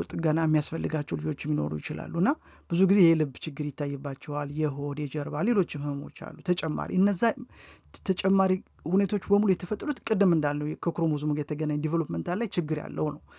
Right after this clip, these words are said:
ያ መሆኑ፣ እ፣ የሚያስፈልጋቸውንም እገዛ፣ የሚያስፈልጋቸውን አይነት ልዩ ድጋፍ፣ እ፣ አይነቱንም ያበዛዋል። እ፣ እና ከነዛ ውስጥ የሚደረጉ ልዩ ድጋፎች ምንድን ናቸው ካል ዘርፈ ብዙ ናቸው። ለየት፣ ይለያያሉ ከልጅ ልጅ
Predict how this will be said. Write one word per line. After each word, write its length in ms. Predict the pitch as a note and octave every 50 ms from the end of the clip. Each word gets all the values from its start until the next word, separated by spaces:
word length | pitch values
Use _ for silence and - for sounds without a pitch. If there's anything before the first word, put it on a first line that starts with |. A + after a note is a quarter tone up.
| - - - - _ -
ያ 220 | F3 F3 G3 G3
መሆኑ፣ 280 | G3+ G3 G3 G#3 A3 B3 D4+ D#4+ - - _ _ _ -
እ፣ 60 | - - E3 E3 E3+ F3 - -
የሚያስፈልጋቸውንም 1040 | G3 F#3 G3 G3 F#3 - F#3 F3 F3 D#3+ E3+ E3 D#3+ - - E3 D#3+ E3 E3 F3+
እገዛ፣ 320 | E3+ D3 D3 D#3+ D#3+ F3 A3 C4 D4+ - _ - - _ _ _ _ _
የሚያስፈልጋቸውን 840 | E3+ E3 E3+ D#3+ - F3 E3+ E3 D3+ E3+ D#3 D3+ - - D#3 D3+ -
አይነት 260 | - D#3 D#3+ D#3+ -
ልዩ 200 | - D#3+ D#3+ D3 D#3+
ድጋፍ፣ 320 | D#3 E3+ E3 G3+ G#3+ G#3+ - - - - _ _
እ፣ 140 | _ D#3+ D#3 D3+ D#3
አይነቱንም 520 | D#3 D#3 E3 D#3 D3+ D3+ - F3 E3+ E3+
ያበዛዋል። 540 | D#3+ D3 C#3 C#3 C#3+ C3 C#3+ - - - C#3+ - - -
እ፣ 140 | - C#3+ D3 C#3+ C#3+ D#3 - - - - D#3+ - _ - - - - - - -
እና 180 | - F3 E3 - -
ከነዛ 360 | - G#3 F#3 F3+ F3 D#3+ F3 F#3+
ውስጥ 160 | F#3+ F3+ -
የሚደረጉ 500 | - F#3 E3 E3+ D#3 D3+ E3 D#3 D#3+ D3+ D3+ D3
ልዩ 200 | D3+ E3 D#3+ D#3+ D#3+
ድጋፎች 400 | D#3 C#3+ D#3+ D#3+ D3+ - C#3+ -
ምንድን 240 | - D#3 D3 D#3+ D#3+
ናቸው 240 | D#3+ D#3 - F3+ F#3
ካል 160 | C4 C#4 A#3+ - -
ዘርፈ 220 | D3+ D#3+ D3+ - E3+
ብዙ 140 | D3+ D3 D3 D3
ናቸው። 260 | D3 D3+ - - D#3
ለየት፣ 260 | D3 D#3+ D#3+ E3 D#3+ - _ F#3+
ይለያያሉ 500 | F3 E3+ F3 F3+ F3 D#3+ D3 D3 D3+ D3
ከልጅ 260 | - F#3 F3+ E3 D#3 D#3
ልጅ 160 | D3+ D#3+ F3